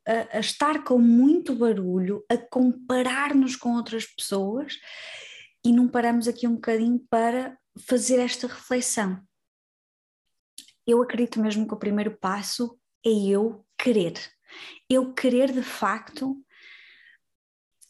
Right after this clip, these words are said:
sair, no fundo, da minha zona de conforto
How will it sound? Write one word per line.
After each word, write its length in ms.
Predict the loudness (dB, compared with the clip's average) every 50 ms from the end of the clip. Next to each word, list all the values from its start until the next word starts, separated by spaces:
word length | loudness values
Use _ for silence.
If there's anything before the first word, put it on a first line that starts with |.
| _ _ _ _ _ _ _ _ -6
sair, 680 | -4 -2 -2 0 2 2 4 4 4 4 4 4 4 6
no 160 | 6 4 4
fundo, 380 | 2 0 2 2 4 4 4 2
da 100 | 2 2
minha 240 | 2 2 2 0 0
zona 260 | -2 -2 -2 -4 -4
de 80 | -8
conforto 960 | -8 -4 -4 -4 -4 -4 -6 -4 -4 -2 -2 -4 -4 -4 -4 -4 -4 -4 -6